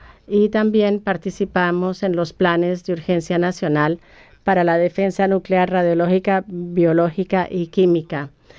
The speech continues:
También tenemos el apoyo al ciclo de vida para todo lo que es la defensa nuclear, radiológica, biológica y química,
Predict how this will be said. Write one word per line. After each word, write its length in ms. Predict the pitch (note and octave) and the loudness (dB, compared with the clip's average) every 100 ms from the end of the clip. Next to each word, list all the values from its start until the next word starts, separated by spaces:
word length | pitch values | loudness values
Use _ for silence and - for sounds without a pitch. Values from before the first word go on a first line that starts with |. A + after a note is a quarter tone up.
| - - - | -20 -20 -4
También 360 | G3+ G3+ G#3+ G#3+ | 0 2 2 2
tenemos 380 | G#3+ G#3 G#3+ | 0 0 -2
el 80 | A3 | -2
apoyo 640 | F3+ F3 F#3 F3 G3 G3+ - | -4 0 0 2 0 0 -6
al 360 | E3+ E3 D#3+ D#3+ | -4 -2 -2 -2
ciclo 460 | - G#3 G#3 F#3 | -2 -2 0 0
de 140 | F3 E3+ | 2 2
vida 440 | G3+ G#3 G#3+ A3 | 2 2 0 -2
para 280 | - D#3+ D#3 | -2 0 -2
todo 260 | - F#3 F3+ | 0 0 2
lo 180 | F#3+ | -2
que 140 | F3+ F#3 | 0 0
es 100 | F3 | 2
la 140 | F3+ | 0
defensa 480 | E3 E3 E3 E3 F#3 | 0 0 -2 -2 -2
nuclear, 880 | F3 E3 D#3+ D#3 D#3 E3 E3+ F3+ F3+ | -2 -2 0 2 2 0 0 -4 -4
radiológica, 840 | F3+ E3+ E3 E3 E3+ E3+ F#3+ F#3 | -2 2 2 2 0 0 -2 -2
biológica 540 | E3+ E3+ E3+ E3+ F#3 E3+ | 0 0 0 -2 -2 -4
y 60 | |
química, 540 | E3 G#3+ G#3+ G#3+ A3+ | 0 0 0 0 -4